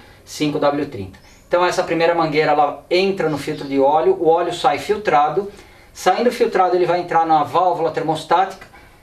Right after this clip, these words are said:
que eu já expliquei o funcionamento, mas basicamente, é, ela vai fechar essa comunicação aqui quando ela estiver quente, vai obrigar o óleo que chegou na termostática ir pro radiador,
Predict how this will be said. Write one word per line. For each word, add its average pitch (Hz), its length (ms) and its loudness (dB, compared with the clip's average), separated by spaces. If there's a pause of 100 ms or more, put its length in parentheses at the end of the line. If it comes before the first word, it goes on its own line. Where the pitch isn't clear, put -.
(140)
que - 120 0
eu 185 100 2
já 175 100 2
expliquei 175 440 0
o 165 40 2
funcionamento, 180 720 0
mas 165 160 0
basicamente, 175 800 -2 (840)
é, 143 400 4 (320)
ela - 200 2
vai 185 140 2
fechar 202 720 -2 (300)
essa 156 320 0
comunicação 151 760 0
aqui 139 200 -6
quando 143 180 0
ela 139 100 2
estiver 135 420 0
quente, 175 460 -4 (340)
vai 156 180 2
obrigar 175 360 2
o 160 120 -2
óleo 147 360 0
que - 100 -14
chegou 156 260 -2
na 147 100 0
termostática 151 840 -4
ir 196 220 0
pro 185 100 -2
radiador, 147 640 0